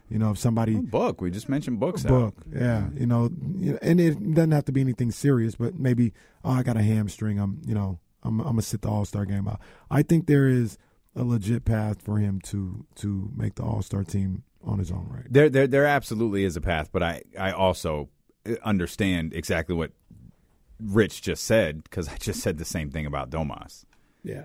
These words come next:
Speaker 2: 'Cause, 'cause we're seeing, like, I mean, some of the most outrageous stat lines we have been put up, that, that have been put up this year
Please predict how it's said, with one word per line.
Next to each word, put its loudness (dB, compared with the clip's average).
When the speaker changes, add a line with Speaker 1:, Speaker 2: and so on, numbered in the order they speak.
Speaker 2:
'Cause, 2
'cause 0
we're 4
seeing, 2
like, 0
I 0
mean, 2
some 0
of 0
the 2
most 4
outrageous 0
stat -4
lines -2
we -2
have -4
been -4
put 0
up, 0
that, -2
that 0
have -4
been -2
put 0
up 0
this -4
year -4